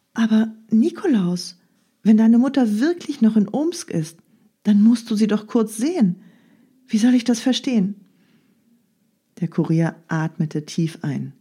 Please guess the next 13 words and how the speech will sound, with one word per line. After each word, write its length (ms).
"Du 120
fragst 340
mich 180
nach 160
Gründen, 400
Nadja? 540
Es 120
sind 140
dieselben 420
Gründe, 360
die 120
mich 200
zwangen, 540